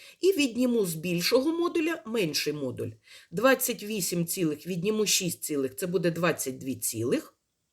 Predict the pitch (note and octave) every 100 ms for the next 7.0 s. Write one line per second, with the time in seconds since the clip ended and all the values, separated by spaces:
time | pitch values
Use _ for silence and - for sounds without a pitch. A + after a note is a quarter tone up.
0 | _ _ - _ - - _ B3 B3+ A#3
1 | F#3 A#3+ A3 - E3+ D3 - F3 A3 E3+
2 | G#3 F#3 B2+ - - - D#4 G#4 - -
3 | - D4+ A3 D#3 F#3+ G#3+ A#3 A#3+ _ _
4 | - E3 D#3+ D#3 - G#3+ E3+ G3 C4+ G#3
5 | F#3 F3+ F#3 A3 - D4 G4+ G4+ G#3+ G3+
6 | G3 A3 - _ - F3+ - A#2+ A2